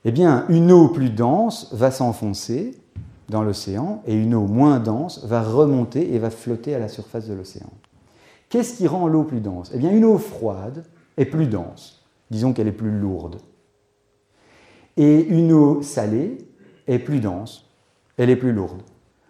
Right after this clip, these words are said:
Donc une eau très froide, très salée, a tendance à s'enfoncer. Eh bien, figurez-vous que c'est exactement ce qui se passe dans l'an-, dans l'Atlantique Nord, parce que l'eau arrive, elle se refroidit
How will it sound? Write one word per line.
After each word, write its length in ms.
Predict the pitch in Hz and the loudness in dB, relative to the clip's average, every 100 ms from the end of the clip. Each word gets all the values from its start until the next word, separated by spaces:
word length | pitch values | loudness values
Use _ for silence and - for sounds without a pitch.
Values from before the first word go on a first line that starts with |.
| _ _ | _ _
Donc 240 | 117 139 143 | 2 4 4
une 140 | 160 | 4
eau 120 | 160 | 4
très 180 | 156 170 | 4 0
froide, 500 | 160 - 151 123 107 | -2 -2 -2 -2 -4
très 180 | - 160 | -4 -2
salée, 440 | - 113 98 123 196 | 0 -2 -2 -4 -6
a 80 | |
tendance 380 | 113 107 110 143 | -6 -4 -4 -6
à 60 | 127 | -8
s'enfoncer. 600 | 113 104 98 90 95 104 _ _ _ _ _ - | -10 -10 -12 -12 -16 -18 _ _ _ _ _ -8
Eh 80 | 117 | -2
bien, 100 | 139 | -2
figurez-vous 540 | 143 185 156 139 165 | -2 -2 -2 -2 -4
que 100 | 185 | -6
c'est 220 | 131 131 | -6 -4
exactement 480 | 120 113 185 156 165 | -4 -4 -4 -6 -6
ce 80 | - | -8
qui 100 | 123 | -10
se 80 | - | -8
passe 380 | 156 156 - - - - | -8 -8 -12 -20 -20 -8
dans 160 | 120 127 | -2 0
l'an-, 200 | 143 147 | 0 -2
dans 220 | 113 117 | -4 -2
l'Atlantique 560 | 131 131 123 117 107 | -2 -4 -6 -6 -10
Nord, 400 | 101 92 117 - _ _ _ _ _ _ _ - - | -8 -6 -8 -12 _ _ _ _ _ _ _ -20 -8
parce 200 | - 135 | -6 -2
que 80 | - | 2
l'eau 240 | 139 175 135 | 6 8 8
arrive, 400 | 117 131 190 123 | 4 -2 -2 -2
elle 100 | 101 | -4
se 140 | - | -6
refroidit 680 | 117 - - 139 135 160 | -10 -6 0 2 2 -4